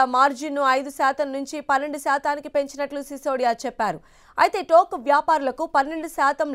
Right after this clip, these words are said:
లాభాన్ని కొనసాగించడానికి సిసోడియా ఎలాంటి సూచన చేయలేదని అప్పటి ఎక్సైజ్ కమిషనర్ ప్రకటించారు. ఇది సిసోడియా తప్పుడు ప్రకటనగా ఈడీ పేర్కొంది.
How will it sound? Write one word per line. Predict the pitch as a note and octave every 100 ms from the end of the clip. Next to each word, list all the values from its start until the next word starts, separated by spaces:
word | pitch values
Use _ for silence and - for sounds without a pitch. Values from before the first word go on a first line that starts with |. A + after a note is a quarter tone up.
| A3+
లాభాన్ని | A#3 C#4 D#4+ D#4
కొనసాగించడానికి | - C4 C#4 D4 B3+ A#3+ B3 A#3 A#3 B3 F3+ - _ _
సిసోడియా | D#4 D4 D#4+ D4+ C4+ B3+
ఎలాంటి | A#3+ C4+ D4+ C#4+
సూచన | - C4 D4 B3+ B3
చేయలేదని | A#3+ B3+ B3+ B3 C#4 - - -
అప్పటి | B3 F#4 G4 - C4
ఎక్సైజ్ | - E4+ - B3+
కమిషనర్ | B3 C#4 D4 C4 A#3+
ప్రకటించారు. | A3 A#3 A3+ A#3+ F#3 - _ _ C4+
ఇది | E4+ G4+
సిసోడియా | E4+ F#4+ F4 E4 D4+ D4
తప్పుడు | C4+ C#4 D4+ C#4+
ప్రకటనగా | C#4 D4 C#4+ C4+ B3 A#3
ఈడీ | C4 C4 A#3+
పేర్కొంది. | A#3 A3 A3+ G3